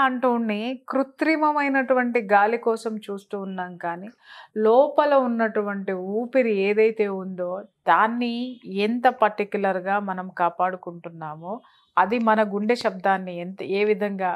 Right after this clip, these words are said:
మనకి తెలియచేస్తుంది, ఆ ఊపిరి మన శరీరంలో ప్రాణాన్ని ఎలా పోస్తుంది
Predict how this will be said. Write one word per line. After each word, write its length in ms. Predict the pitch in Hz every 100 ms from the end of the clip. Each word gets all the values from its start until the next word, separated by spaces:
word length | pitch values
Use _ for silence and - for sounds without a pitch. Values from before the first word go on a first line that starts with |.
| - _
మనకి 220 | 170 170 165
తెలియచేస్తుంది, 840 | 180 196 196 185 175 - 160 160 190 - - - - -
ఆ 140 | 190 220 240 277
ఊపిరి 240 | 285 285 254
మన 120 | 226 226
శరీరంలో 520 | 214 214 226 233 220 208 202
ప్రాణాన్ని 480 | 190 202 220 208 190 175
ఎలా 160 | 202
పోస్తుంది 640 | 226 220 214 - 196 190